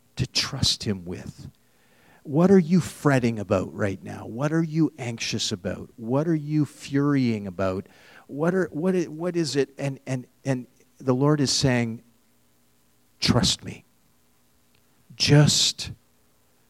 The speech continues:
trust me." "But Lord, is it now? Is it like, wh-, isn't, isn't this what you want to do? Is this it? Is it?" The, it, it's not, it's, that's, that's the Father's business.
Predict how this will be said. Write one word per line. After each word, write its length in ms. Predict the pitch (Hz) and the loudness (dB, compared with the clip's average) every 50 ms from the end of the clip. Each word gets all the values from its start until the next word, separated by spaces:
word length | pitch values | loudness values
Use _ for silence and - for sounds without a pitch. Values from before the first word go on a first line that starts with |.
| _ _ _ _ _ _ - | _ _ _ _ _ _ -4
trust 440 | - - - 120 117 - - - - | -2 0 2 2 2 2 2 0 -2
me." 100 | 107 - - | -4 0 2
"But 160 | - 151 135 | 2 2 4
Lord, 400 | 147 139 151 175 208 214 196 - | 6 6 8 10 10 10 8 8
is 140 | 131 117 - | 4 0 0
it 120 | 131 - | -2 -2
now? 640 | 113 113 113 110 117 135 156 180 202 220 226 220 - - - - - - - | -2 -6 -6 -4 0 2 4 4 6 6 4 2 -2 -14 -20 -20 -14 -4 -2
Is 180 | 143 131 - | 0 4 4
it 140 | 147 147 147 | 4 4 4
like, 200 | 143 139 135 - | 2 0 0 0
wh-, 140 | 143 156 - | -2 -6 -2
isn't, 360 | - 151 170 160 208 196 185 - - | 2 4 4 6 6 4 4 2 4
isn't 340 | 160 185 175 208 196 156 | 4 6 6 4 2 6
this 260 | - 160 196 - - - | 6 6 6 6 4 4
what 220 | 170 175 - 170 | 4 2 4 6
you 140 | 160 180 185 | 4 4 4
want 280 | 160 160 160 165 175 | 6 4 4 4 6
to 60 | 175 160 | 4 4
do? 300 | 127 139 151 170 214 202 | 4 6 6 8 8 8
Is 200 | 147 120 101 107 | 4 4 6 12
this 280 | 147 185 180 - - | 12 12 12 12 8
it? 120 | 190 190 190 - - - | 8 8 8 2 -4 0
Is 140 | 165 - 190 | 4 4 4
it?" 100 | - - - - - - | 4 4 -2 -14 -2 2
The, 160 | 190 180 - - _ _ _ _ _ - | 2 2 2 2 _ _ _ _ _ -8
it, 120 | - 147 - _ - | -8 -8 -6 _ 2
it's 300 | 175 160 - - - - | 2 4 4 2 4 6
not, 260 | 170 165 151 - - | 4 4 4 0 -6
it's, 360 | 160 156 151 143 - - - - - | -4 -2 -2 -2 -2 -2 -6 -6 2
that's, 360 | - 143 143 - - - - | 2 2 2 2 -2 -10 -8
that's 340 | - - 135 143 - - - | 0 2 2 2 2 0 -4
the 80 | - - | -4 -4
Father's 500 | - - 170 156 160 156 151 131 110 104 | 2 6 8 8 8 8 4 2 2 0
business. 720 | 104 117 113 107 - 104 110 117 120 - - - - - | 0 0 0 0 0 -2 -2 -2 -2 0 -2 -2 -4 -6